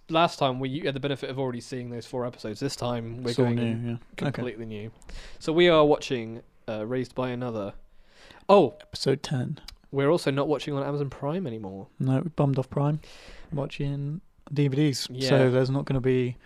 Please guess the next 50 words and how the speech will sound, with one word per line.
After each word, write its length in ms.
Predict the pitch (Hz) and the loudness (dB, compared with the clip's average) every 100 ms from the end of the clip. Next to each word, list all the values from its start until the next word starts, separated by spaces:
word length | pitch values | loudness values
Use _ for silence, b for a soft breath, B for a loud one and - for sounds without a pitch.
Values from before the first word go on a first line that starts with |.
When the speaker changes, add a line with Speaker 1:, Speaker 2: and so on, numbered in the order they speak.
| B B B B B B | B B B B B B
Speaker 2:
we're 120 | 143 139 | 0 0
just 160 | 143 | 2
gonna 140 | 143 131 | 2 2
count 260 | 139 135 | 2 2
down 160 | 135 131 | 2 0
to 60 | - | 0
play 260 | 139 123 | 0 0
now. 300 | 117 117 127 - | 0 -2 -6 -2
There 120 | 123 | 0
won't 220 | 123 131 | 0 0
be 120 | 127 | 0
another, 600 | 123 117 120 117 117 117 | 0 0 -4 -2 -4 -6
um, 220 | 113 117 117 _ B B B - | -8 -10 -14 _ B B B -2
'cause 140 | 131 | 2
we 120 | 123 139 | 4 6
were 200 | 139 123 | 6 4
shouting 440 | - 131 127 120 | 2 0 0 -2
when 200 | 117 117 | -2 0
Lost 220 | 117 - | -2 -4
came 180 | - 120 | -6 -6
up, 120 | - - | -8 -8
weren't 120 | 135 | -8
we? 120 | 139 131 | -8 -8
But 160 | 135 | -4
Speaker 1:
Yeah, 260 | 127 127 127 | -2 0 -2
w-, 260 | 170 156 165 | -2 -2 4
w-, 180 | 165 | 4
one 80 | 156 | 6
of 40 | 156 | 6
the 80 | |
reasons 320 | 147 135 135 143 | 6 4 0 -2
we're 100 | 131 | 0
doing 180 | 135 135 | 0 0
it 40 | |
is 80 | 120 | 0
because, 200 | 131 139 | 0 2
A, 300 | 151 147 143 | 4 6 6
apparently 500 | 147 - 147 135 135 | 2 0 0 2 0
L-, 180 | 131 131 - | 0 0 0
uh, 60 | |
Lost 320 | 131 131 - 139 | 2 2 0 -6
is 120 | 127 | -2
leaving 380 | 131 123 123 120 | 0 0 -2 -4
Amazon 280 | 120 120 | -4 -6
Prime 220 | 117 123 117 | -2 -2 -2
in 60 | |
the 60 | 113 | -6
U 180 | 113 113 | -8 -6
K 240 | 123 117 | -6 -6
soon. 460 | - 107 107 110 | -6 -8 -8 -10